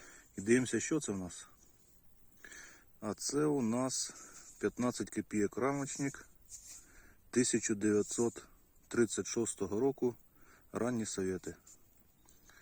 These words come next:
Стан добренький. Кладемо в хабарницю та шукаємо далі. З ямки випадає черговий сигнальчик, і дивіться, який в нас є кругляшек.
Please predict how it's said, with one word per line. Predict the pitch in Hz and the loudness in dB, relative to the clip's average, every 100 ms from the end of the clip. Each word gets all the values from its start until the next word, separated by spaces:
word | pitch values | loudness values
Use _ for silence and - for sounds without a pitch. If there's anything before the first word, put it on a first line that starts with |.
| - - - - | -20 -20 -20 -14
Стан | - - 113 104 95 | -12 0 2 2 2
добренький. | 104 123 131 131 135 135 _ - - - - - - - - - _ | 0 2 0 0 -2 -2 _ -20 -20 -16 -14 -16 -18 -20 -20 -20 _
Кладемо | - 107 123 139 | 0 6 6 6
в | |
хабарницю | - 107 156 160 147 - | 4 4 4 4 -2 -4
та | 101 | -4
шукаємо | - 92 127 123 | -4 0 0 2
далі. | 127 120 92 - - - - - - - _ - - - - - - - - - - - 95 | 0 0 -2 -8 -20 -20 -20 -20 -20 -20 _ -20 -20 -20 -20 -20 -20 -20 -20 -20 -18 -18 -8
З | 107 | 2
ямки | 120 143 135 117 | 6 6 4 2
випадає | 113 98 110 110 104 | 2 4 2 4 2
черговий | 107 101 107 101 | 0 0 2 2
сигнальчик, | - 107 147 165 160 - - | 0 -2 0 0 0 -2 -2
і | |
дивіться, | 104 104 120 - | -2 0 0 0
який | 113 127 | 0 0
в | |
нас | 127 - | -2 0
є | 127 | -2
кругляшек. | - 123 131 127 151 147 - | 0 -2 -2 2 0 0 -10